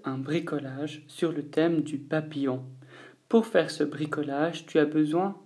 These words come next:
de trois matériaux. Alors, tout d'abord, tu as besoin de quelque chose qui te permet de découper.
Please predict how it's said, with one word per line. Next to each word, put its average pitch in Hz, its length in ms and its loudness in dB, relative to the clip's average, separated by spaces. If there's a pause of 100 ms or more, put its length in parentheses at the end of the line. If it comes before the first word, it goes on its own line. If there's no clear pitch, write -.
(160)
de 139 80 -6
trois - 680 2 (520)
matériaux. 156 640 0 (800)
Alors, 151 300 0
tout - 140 -4
d'abord, 170 500 4 (600)
tu - 120 2
as 156 60 6
besoin 156 240 2
de 151 100 -2
quelque 143 320 -2
chose 202 240 -4
qui - 140 -6
te 143 100 -4
permet 156 360 0
de 143 140 -2
découper. 147 720 0